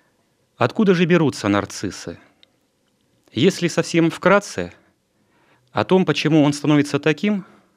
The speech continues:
это потому, что в тот момент развития, когда ребёнок больше всего нуждается в принятии родителями, в принятии себя таким, какой он есть на самом деле, он этого принятия не встречает.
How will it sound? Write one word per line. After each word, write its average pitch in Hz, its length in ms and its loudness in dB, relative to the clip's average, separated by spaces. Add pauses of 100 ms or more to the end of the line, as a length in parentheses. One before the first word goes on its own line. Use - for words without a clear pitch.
(280)
это 120 200 -4
потому, 170 340 -2
что - 360 -6
в - 120 -20
тот 160 200 0
момент 139 440 2
развития, 101 720 -4 (540)
когда 107 240 -2
ребёнок 127 440 0
больше 143 300 0
всего 113 280 -4
нуждается 107 580 -2
в - 80 -20
принятии 107 420 0
родителями, 95 800 -4 (580)
в - 140 -20
принятии 143 440 2
себя 120 280 0
таким, 131 560 -4 (160)
какой 110 260 -4
он 107 80 0
есть 110 300 -2
на 95 60 -6
самом 92 360 -2
деле, 113 380 -6 (1040)
он 110 160 2
этого 98 240 0
принятия 101 680 -2
не 120 120 -4
встречает. 90 800 -10